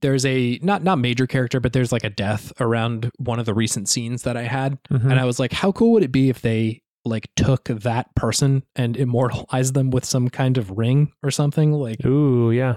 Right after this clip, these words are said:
Speaker 1: 'cause you could have a commentary about, like, what death means and what it means to remember someone and, like,
Speaker 2: Mm-hmm.
Speaker 1: fight with them, you know? Like, there's something there that could be said, and maybe they will. I hope they do. Um, I, I haven't beaten the game, so I don't know this for sure, but, like, that, yeah, that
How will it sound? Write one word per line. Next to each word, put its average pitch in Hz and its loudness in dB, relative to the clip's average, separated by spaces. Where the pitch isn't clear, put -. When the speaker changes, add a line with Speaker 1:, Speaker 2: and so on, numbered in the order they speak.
Speaker 1:
'cause 175 -4
you 190 -4
could 202 -2
have 196 0
a 156 0
commentary 165 2
about, 113 0
like, 117 -2
what 120 2
death 120 -2
means 139 2
and 120 2
what 117 2
it 120 -2
means 117 -2
to - -2
remember 113 2
someone 139 2
and, 120 -2
like, 110 -4
Speaker 2:
Mm-hmm. 131 0
Speaker 1:
fight 120 -2
with 139 0
them, 165 2
you 131 2
know? 143 4
Like, 131 0
there's 131 -2
something 147 0
there 117 -2
that 120 -6
could 131 0
be 143 4
said, 170 2
and 147 0
maybe 226 4
they 240 4
will. 202 4
I 131 2
hope 170 4
they 143 2
do. 120 -2
Um, 113 -6
I, 117 -2
I 113 -2
haven't 120 -2
beaten 113 0
the 110 -2
game, 104 -2
so - -4
I 110 0
don't 110 0
know 107 -2
this 104 -4
for - -8
sure, 107 0
but, 101 -4
like, 107 -6
that, 123 -4
yeah, 131 0
that 113 -4